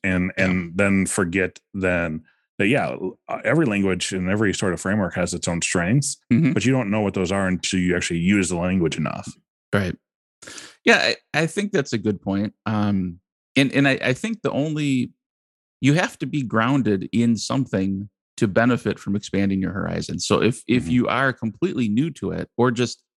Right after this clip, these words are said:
Speaker 2: maybe not completely new to it, but like you even mentioned, if you don't have some experience doing a few different things, pro-, projects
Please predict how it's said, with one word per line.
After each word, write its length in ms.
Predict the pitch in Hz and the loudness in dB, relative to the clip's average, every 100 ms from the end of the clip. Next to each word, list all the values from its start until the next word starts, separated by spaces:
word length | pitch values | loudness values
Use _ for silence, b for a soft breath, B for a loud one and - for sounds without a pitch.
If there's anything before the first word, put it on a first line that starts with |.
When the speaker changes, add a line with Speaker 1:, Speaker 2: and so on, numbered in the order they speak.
| _ | _
Speaker 2:
maybe 180 | - 269 | -2 0
not 200 | 196 165 | 2 0
completely 400 | - 131 117 110 | -2 -2 0 2
new 160 | 113 127 | 2 2
to 80 | 104 | 0
it, 80 | |
but 80 | 95 | 0
like 140 | 98 101 | -4 -2
you 160 | 113 | 0
even 360 | 120 87 98 87 - | 0 0 -4 -4 -2
mentioned, 380 | 101 101 92 | 0 0 0
if 100 | 104 | 0
you 60 | 117 | 2
don't 200 | 151 - | 0 2
have 320 | 117 113 101 92 _ _ _ _ - | 2 2 2 -4 _ _ _ _ -6
some 220 | - 123 | 0 2
experience 840 | 104 - - 208 220 131 92 - - 113 | 2 -4 -2 0 2 2 0 -6 -10 -4
doing 400 | 101 127 120 113 | 0 2 4 2
a 80 | - | 0
few 320 | - - 117 | -4 0 2
different 540 | 113 85 113 - 101 - | 2 0 -2 0 -2 -2
things, 420 | - 113 113 - | -2 2 2 0
pro-, 180 | - 113 - | -2 -4 -2
projects 540 | 120 113 101 98 - | 0 0 0 -2 -6